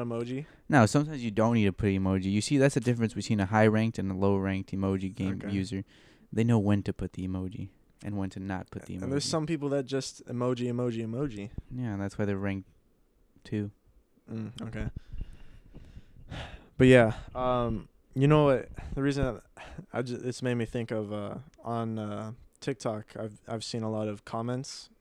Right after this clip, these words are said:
Speaker 1: and they have all these, like, like, fairy, like, there's fairy emojis and, like,
Speaker 2: Oh,
Speaker 1: rainbows
Speaker 2: yeah.
Speaker 1: and, like, heart eyes and hearts
Speaker 2: I
Speaker 1: and,
Speaker 2: stay
Speaker 1: like,
Speaker 2: away from those.
Speaker 1: <laughs> And the comments are so passive aggressive. They're like, uh,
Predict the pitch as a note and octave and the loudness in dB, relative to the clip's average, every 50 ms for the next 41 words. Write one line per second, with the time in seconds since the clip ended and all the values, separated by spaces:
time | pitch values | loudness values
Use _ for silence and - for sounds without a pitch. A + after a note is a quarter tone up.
0 | _ _ _ _ _ - A#2+ A#2 A#2 A#2 A#2 A#2 A#2 A#2 A2 A2+ A2 - - - | _ _ _ _ _ -10 -6 -2 0 0 0 2 0 0 0 -2 -4 -6 -6 -6
1 | A2 G2+ G2+ - - - - - - - - - - A#2 A2 G2 - - - - | -8 -8 -8 -10 -16 -20 -20 -20 -20 -20 -20 -16 -14 -12 -12 -12 -14 -12 -8 -4
2 | A#2+ A2+ A2+ A2+ A2 A2 A2 A2 A2 A2 A2 - _ - A#2+ A2+ A2 A2 G#2+ A2 | -2 -2 0 0 0 -2 -2 -4 -4 -6 -10 -12 _ -10 -6 -6 -6 -4 -4 -4
3 | A2 - - - - B2 A#2 A#2 A#2 A#2+ A#2+ A#2 A#2+ A#2 A#2 A2+ A2+ A2+ A2+ G#2+ | -6 -6 -10 -4 -2 0 2 4 4 2 2 2 2 2 2 0 0 -2 -2 -2
4 | A2+ G#2+ G#2+ G#2 G#2 G2 G#2+ A2 A2+ A#2 A#2+ A#2 A2+ G#2+ G#2+ G#2 G2+ G2 G2 G#2+ | -4 -4 -4 -6 -8 -8 -8 0 6 8 10 10 10 10 8 8 6 6 4 2
5 | A2 G#2 - - A#2+ A#2 A#2 A#2 A#2 A2+ A#2 A#2 A2 A2+ G#2+ G#2+ G#2+ - A#2 A2 | -2 -4 -4 -2 0 0 2 2 2 2 0 0 -2 -4 -6 -8 -6 -4 -2 -2
6 | A2+ B2 B2+ - - - - A#2+ A2+ G#2+ A#2+ A2+ G#2+ G#2 G#2 G2 - G#2+ G2+ G2+ | -2 -4 -6 -8 -10 -4 -2 -2 0 4 6 6 8 8 6 6 4 0 0 0
7 | G2+ G2+ G2+ G2 - - - - C#3+ - - - - - - - G3+ F#3 - - | 2 0 0 -2 -6 -6 -2 0 0 0 0 -4 -8 0 4 4 4 4 4 0
8 | - - - - - - - C3+ C3 C3 C3 - - D3 C3+ C#3 C#3 C#3 C3+ - | -4 -14 -12 -12 -10 -6 -4 -2 0 0 0 0 2 2 2 4 2 2 2 2
9 | B2+ A#2+ - - B2+ A#2+ A#2 - B2 A#2 A#2+ - - A#2+ A#2 A2+ G#2+ A#2 A#2 A#2 | 0 2 2 2 2 2 2 2 2 0 2 0 -2 -4 -4 -2 0 0 0 0
10 | - - B2+ A#2 B2+ B2 B2 A#2+ A2+ A2 G#2+ - - - - - G#2+ A#2 A#2 A2+ | -2 -4 -2 0 0 2 2 2 0 -2 -4 -8 -12 -18 -12 -6 -4 -2 -2 -2
11 | A2+ A2 G#2+ | -2 -4 -6